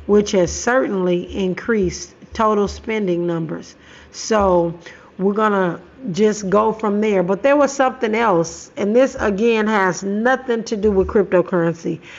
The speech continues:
But when I see stuff like this, I wanna make sure that our community understands. So you can pass it on to your children,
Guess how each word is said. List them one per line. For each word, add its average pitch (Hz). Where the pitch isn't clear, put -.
But 226
when 214
I 190
see 339
stuff 220
like 185
this, 185
I 185
wanna 208
make 208
sure 202
that 185
our 185
community 190
understands. 208
So 226
you 214
can 233
pass 196
it 202
on 190
to 190
your 180
children, 254